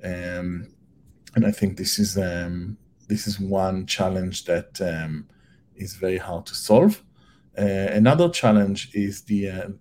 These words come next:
um, is again, uh, some of the tracking issues that are impacting everyone and are impacting customer data as well. Um, so, for example,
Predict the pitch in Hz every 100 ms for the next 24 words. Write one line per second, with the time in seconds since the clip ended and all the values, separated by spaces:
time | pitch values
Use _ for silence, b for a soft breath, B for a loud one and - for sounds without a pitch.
0 | _ 101 98 92 87 82 - _ _ _
1 | _ _ _ _ - _ - 101 101 -
2 | _ 104 120 101 98 - b b b -
3 | 95 87 - 110 104 104 92 - 101 95
4 | 104 - 90 - 92 85 - 90 85 78
5 | 80 - b b b _ 101 104 98 -
6 | 90 78 107 139 156 196 101 - 98 92
7 | - 101 104 95 - 98 - 92 - 98
8 | 92 82 85 82 80 - 98 123 160 208
9 | b b b b - 104 92 90 92 90
10 | 90 90 113 120 - 92 92 - 90 -
11 | 104 101 104 101 92 -